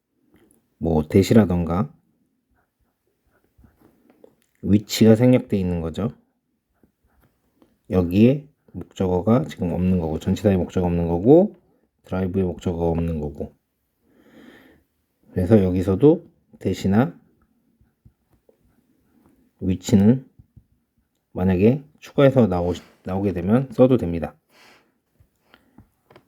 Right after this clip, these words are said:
아, 그리고 여기 맨 위에, 음, was finished부터 시작해갖고 여기는 이제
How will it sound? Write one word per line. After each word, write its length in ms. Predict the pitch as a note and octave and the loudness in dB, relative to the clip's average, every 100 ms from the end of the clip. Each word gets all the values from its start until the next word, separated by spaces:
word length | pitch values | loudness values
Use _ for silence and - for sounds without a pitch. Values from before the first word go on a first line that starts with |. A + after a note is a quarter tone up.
| _ | _
아, 200 | G2 F#2+ | -2 -2
그리고 500 | - F#2 F2 F2+ D#3+ - _ - | 0 -2 2 2 0 -6 _ -10
여기 200 | F#2 F#2+ | -4 2
맨 300 | A3+ D4 C#4+ | 4 4 2
위에, 380 | - A#2+ F3+ F3+ - _ _ _ _ _ _ _ _ _ _ _ _ _ _ _ _ _ _ _ _ _ _ _ _ _ _ _ _ _ _ _ _ _ _ _ _ _ | -2 -6 -4 -4 -6 _ _ _ _ _ _ _ _ _ _ _ _ _ _ _ _ _ _ _ _ _ _ _ _ _ _ _ _ _ _ _ _ _ _ _ _ _
음, 260 | F#2 F2+ F2 | -2 0 0
was 200 | F2+ G#2 | 0 -2
finished부터 800 | - D3+ E3+ E3+ A#2 G#2 - G2 | 2 4 4 0 -4 -4 -4 -8
시작해갖고 760 | - - - F#2 - - E3+ - _ _ _ _ _ _ _ _ _ _ _ _ _ _ _ _ _ _ _ _ _ - - - - - _ _ _ | -6 -10 -8 -10 -6 0 0 0 _ _ _ _ _ _ _ _ _ _ _ _ _ _ _ _ _ _ _ _ _ -20 -20 -20 -20 -20 _ _ _
여기는 480 | F#2+ F#2 G2+ A2+ F#2 | -2 2 6 6 4
이제 320 | F#2 C#3+ - | 0 0 -2